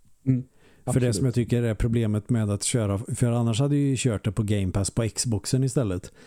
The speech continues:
Speaker 2: Men det finns bara Xbox trehundrasextio-versionen. Vilket gör att spelen spelas ungefär som om det vore på en trehundrasextio. Med dess
Speaker 1: Mm.
Speaker 2: begränsningar.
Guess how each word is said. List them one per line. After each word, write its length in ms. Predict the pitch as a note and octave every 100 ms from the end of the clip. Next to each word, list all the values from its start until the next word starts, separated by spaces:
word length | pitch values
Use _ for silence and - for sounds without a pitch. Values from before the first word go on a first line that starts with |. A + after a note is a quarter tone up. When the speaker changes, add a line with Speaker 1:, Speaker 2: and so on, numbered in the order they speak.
| - - - - - -
Speaker 2:
Men 440 | C#3+ B2 A#2 A#2
det 140 | C3 A2+
finns 260 | B2 G#2
bara 540 | A2 B2 A#2 G#2 G#2+ A2+
Xbox 380 | - A#2 - -
trehundrasextio-versionen. 1300 | C3 G#2 - A2 - A2 G2+ G2 A2+ G#2+ B2+ G#2+ E2+ - _ _ _ _ _ _ _ _ - - - _ _ _ - _ _ _ _ _ G2+ - - - - - - - _ _ - -
Vilket 260 | - A2+ A2+
gör 140 | A2+
att 80 | G#2+
spelen 480 | - B2 A2 G2+ F#2+
spelas 600 | - A2+ F#2 A2 - -
ungefär 500 | C3 A2+ G#2+ G2+ F#2
som 200 | F2 G#2+
om 200 | F#2 F#2
det 100 | G2+
vore 280 | G2+ F#2+ F#2
på 140 | A#2+
en 140 | F#2 F2+
trehundrasextio. 720 | A#2 G2 - G#2 - C#3+ B2 - - - - _ - _ _ _ _ _
Med 280 | - B2 G#2+
dess 220 | B2+ A2 A2
Speaker 1:
Mm. 20 |
Speaker 2:
begränsningar. 840 | A2+ G#2+ G#2 F#2+ - A#2 A#2+ G2+